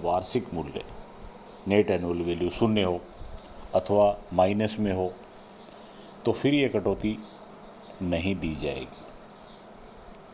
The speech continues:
क्योंकि शून्य का थर्टी परसेंट शून्य ही होगा और ऋणात्मक राशि को मानक कटौती के लिए शून्य ही माना जाता है। तो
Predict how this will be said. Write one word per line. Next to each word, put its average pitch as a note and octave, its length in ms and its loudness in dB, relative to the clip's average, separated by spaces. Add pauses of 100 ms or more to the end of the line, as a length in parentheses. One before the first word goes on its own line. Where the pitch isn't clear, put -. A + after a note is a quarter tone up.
(480)
क्योंकि A2+ 400 2 (140)
शून्य A#2 380 2
का A#2+ 180 8
थर्टी - 360 0
परसेंट F#2 560 0 (680)
शून्य F#2 280 0
ही G#2 120 2
होगा F#2+ 360 2 (1900)
और G2+ 260 4 (100)
ऋणात्मक F#2 600 2
राशि G2+ 340 4
को G2+ 160 2 (300)
मानक F#2+ 360 0
कटौती F#2+ 380 0
के F2+ 160 0
लिए E2+ 280 -2 (120)
शून्य A2 340 -2
ही F2+ 240 -2 (380)
माना F#2 240 6
जाता D2 320 -8
है। - 120 -12 (960)
तो F#2 180 0